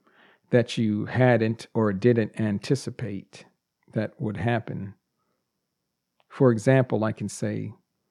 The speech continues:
"Steve and Sue are having marriage problems. Maybe I should talk with them and see if I can help." And my friend tells me and says, "I wouldn't do that if I were you."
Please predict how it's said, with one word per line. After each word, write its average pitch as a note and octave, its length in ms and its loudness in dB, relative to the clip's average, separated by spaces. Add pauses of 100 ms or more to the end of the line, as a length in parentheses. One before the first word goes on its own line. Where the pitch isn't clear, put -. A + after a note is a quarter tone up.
(760)
"Steve G#3+ 520 4
and B2 160 6
Sue C3+ 460 4
are A#2 120 6
having A#2 380 4
marriage A2+ 460 6
problems. A2 800 2 (180)
Maybe F#3+ 400 6
I F3 100 6
should - 280 0
talk F#3 300 2
with G#2 160 -2
them G#2 340 -6 (420)
and B2 140 4
see D#3 280 4
if A#2+ 140 2
I A#2 120 6
can G2 180 -4
help." G#2 500 0 (1040)
And A#2+ 140 2
my A2 140 0
friend B2 480 2
tells D#3+ 340 2
me G#2+ 200 -2
and G#2+ 140 -6
says, G#2 500 -6 (600)
"I C#3 260 6
wouldn't F3 340 6
do G#3 200 4
that D3 200 8
if C#3 140 2
I D#3 140 4
were D3+ 160 6
you." A#2+ 540 2